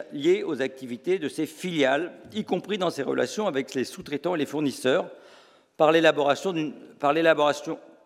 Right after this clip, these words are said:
par une société mère d'un plan de vigilance pour identifier ces risques,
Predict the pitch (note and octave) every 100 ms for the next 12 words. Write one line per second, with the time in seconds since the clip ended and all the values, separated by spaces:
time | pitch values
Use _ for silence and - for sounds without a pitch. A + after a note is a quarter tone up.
0 | _ - A2 A2 F#3 F3+ D#3+ D3 B2+ E3+
1 | C3+ B2+ - E3+ D#3+ C3 F#3 C#3+ D3 D3
2 | F3+ - C#3+ C#3 B2 B2 A#2+ C#3+ - G#2+
3 | C3 F#3+ - -